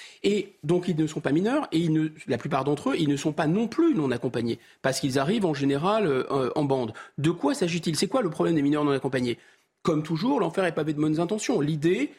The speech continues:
et c'est tout à l'honneur de la France, c'était de prendre en charge des orphelins, des gens qui étaient, vous savez, par exemple, les orphelins de guerre, et ça peut arriver encore,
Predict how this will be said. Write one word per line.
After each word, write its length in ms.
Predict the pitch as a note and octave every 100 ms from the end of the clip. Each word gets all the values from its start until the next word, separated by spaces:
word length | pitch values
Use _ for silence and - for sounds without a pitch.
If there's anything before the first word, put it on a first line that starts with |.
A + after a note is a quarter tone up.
| _ _
et 60 | B2
c'est 140 | B2+
tout 140 | A#2+ F#3
à 60 | D#3+
l'honneur 280 | D3+ D3 C3+
de 80 |
la 80 | B2
France, 380 | B2+ G3 A#3+ C4+
c'était 160 | C#3 A#2+
de 60 |
prendre 360 | - A#3+ A3+ E3+
en 80 | E3
charge 420 | - E3 D3 - _ _ -
des 240 | C3 C#3+
orphelins, 720 | C#3 - C#3 C#3+ D#3+ A3 A3+
des 160 | D#3 C#3
gens 220 | C#3 D3+
qui 100 | C#3+
étaient, 220 | B2 C#3
vous 280 | B2+ - -
savez, 160 | C3 C3+
par 140 | A#2
exemple, 240 | A#2+ C3+ B2+
les 80 |
orphelins 320 | B2 - B2 B2+
de 60 |
guerre, 180 | F3 A#3+
et 100 | -
ça 160 | - A#2+
peut 140 | C#3
arriver 300 | B2+ C3 B2+
encore, 320 | B2 G#3 B3